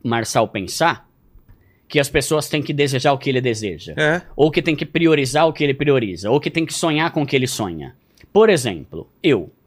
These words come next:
Speaker 1: A minha vida tá mudando, eu tô ganhando dinheiro, tá uma maravilha.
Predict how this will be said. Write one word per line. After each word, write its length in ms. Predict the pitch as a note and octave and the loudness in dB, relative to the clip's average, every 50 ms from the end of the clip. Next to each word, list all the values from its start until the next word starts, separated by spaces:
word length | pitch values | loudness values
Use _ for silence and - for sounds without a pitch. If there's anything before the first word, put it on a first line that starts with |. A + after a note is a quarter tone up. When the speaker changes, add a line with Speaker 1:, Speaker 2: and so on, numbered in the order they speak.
| _ _ - | _ _ -10
Speaker 1:
A 80 | - A2+ | -6 -4
minha 120 | A#2 A2+ | -2 -2
vida 220 | G2+ A#2 B2 A#2+ | -2 -4 -4 -4
tá 120 | - - G#2 | -2 -2 -2
mudando, 460 | G#2 G2+ F#2 G2 A2+ A#2+ A#2 A#2 A2+ | -4 -2 -2 -2 0 0 0 0 -2
eu 60 | G#2+ | -2
tô 120 | - A2 G#2+ | -4 -6 -6
ganhando 300 | G#2+ A2 G#2+ G#2 G#2 G#2 | -4 -4 -4 -4 -6 -6
dinheiro, 500 | A2 A#2 A#2 A2+ A2+ A2 A2 A2 G#2+ G#2 | -4 -2 0 0 2 2 2 2 0 -2
tá 120 | - A#2 | -2 -4
uma 80 | A#2 A#2 | -4 -2
maravilha. 680 | A#2+ D3 F#3+ A3+ A3+ G3 C#3 A2 F#2 D2+ D#2+ E2 - | -2 0 0 2 0 0 -2 -4 -6 -8 -8 -12 -14